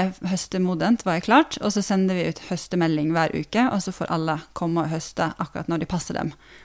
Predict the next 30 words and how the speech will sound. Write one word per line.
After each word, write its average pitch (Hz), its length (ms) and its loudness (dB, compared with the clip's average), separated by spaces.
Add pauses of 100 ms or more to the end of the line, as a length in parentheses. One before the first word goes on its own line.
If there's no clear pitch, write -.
Og 202 80 -2
da 214 60 6
står 190 280 2
det 170 80 4
akkurat 170 300 -2
hva 165 200 2
de 165 100 -2
kan 175 160 0
ta, 285 180 4 (400)
og 196 120 2
hvor 175 200 2
mye, 180 400 6 (720)
eh, 175 520 4 (100)
og 190 140 0
hvor 175 220 2
i - 80 -2
åkeren 170 420 -2
det 139 80 -4
står, 277 380 2
og 175 100 -2
hvordan 156 240 0
man 147 120 2
høster 165 280 -2
det. 254 160 6 (800)
Eh, 190 220 2
og 190 80 0
så 196 160 0
er 170 40 2
det 165 160 -2
tillitsbasert, 160 840 -2